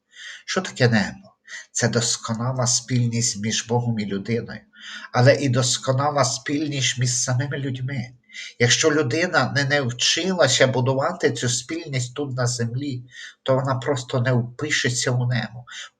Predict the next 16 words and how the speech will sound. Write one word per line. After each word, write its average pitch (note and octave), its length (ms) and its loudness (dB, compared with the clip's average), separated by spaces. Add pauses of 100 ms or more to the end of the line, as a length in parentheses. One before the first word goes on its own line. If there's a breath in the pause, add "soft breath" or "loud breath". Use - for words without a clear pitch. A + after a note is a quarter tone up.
(100)
просто C3+ 920 6
не B2 120 6
зможе A2+ 520 -2
там A2+ 260 -4
перебувати. A#2+ 760 -4 (640 loud breath)
Для A2 100 6
того, D#3 340 2
щоб C3 320 4
прийняти B2 640 0
спасіння, - 800 -2 (360 loud breath)
треба B2+ 300 6
подивитися C3 760 0
на A#2+ 100 2
Ісуса A#2+ 480 0
на B2 120 2
Христі, - 800 -4